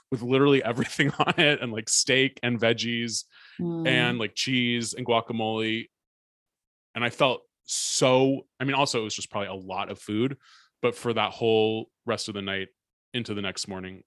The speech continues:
Speaker 1: I felt disgusting, like,
Speaker 2: Well,
Speaker 1: poisoned.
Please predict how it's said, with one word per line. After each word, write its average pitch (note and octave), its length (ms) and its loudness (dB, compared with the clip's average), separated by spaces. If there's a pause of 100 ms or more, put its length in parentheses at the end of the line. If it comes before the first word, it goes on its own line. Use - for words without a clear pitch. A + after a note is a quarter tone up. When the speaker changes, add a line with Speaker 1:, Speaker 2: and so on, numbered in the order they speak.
(100)
Speaker 1:
I A#2+ 60 -2
felt G2 300 -8 (100)
disgusting, - 640 -8 (200)
like, G2+ 300 -10 (300)
Speaker 2:
Well, A#3+ 140 -2
Speaker 1:
poisoned. A3 340 0